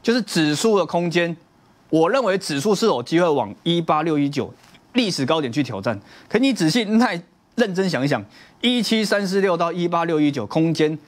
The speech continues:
就算到一万九了，大概不到十percent，指数空间上不到十percent，可是接下来就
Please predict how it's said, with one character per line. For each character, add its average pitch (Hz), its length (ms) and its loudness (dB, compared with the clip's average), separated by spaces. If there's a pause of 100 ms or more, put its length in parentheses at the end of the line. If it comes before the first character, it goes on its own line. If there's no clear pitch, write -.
(240)
就 185 100 0
算 180 120 0
到 165 160 0
一 170 160 0
万 180 220 2
九 - 300 -8
了， - 120 -20 (320)
大 151 120 0
概 151 160 0 (300)
不 147 80 0
到 147 180 0
十 127 160 -6
percent， 113 300 -2 (1080)
指 123 240 2
数 165 160 2
空 143 200 2
间 135 160 2
上 131 160 0
不 117 120 -8
到 117 120 0
十 113 160 -6
percent， 107 300 -8 (640)
可 127 140 0
是 156 100 4
接 160 160 2
下 156 140 2
来 127 80 0
就 139 180 2